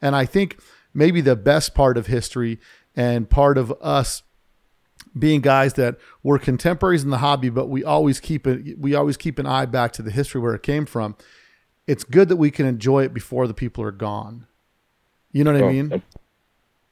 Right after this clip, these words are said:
Speaker 2: Bill, you know what? My memories, you believe it or not, are going to be the same for a lot of these people.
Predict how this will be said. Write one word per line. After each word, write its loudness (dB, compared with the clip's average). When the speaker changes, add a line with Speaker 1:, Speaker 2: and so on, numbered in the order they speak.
Speaker 2:
Bill, 10
you 6
know 10
what? 6
My 4
memories, 2
you 2
believe 8
it 8
or 6
not, 4
are 4
going 6
to 2
be 6
the 2
same 6
for 6
a 10
lot 10
of 2
these -2
people. 0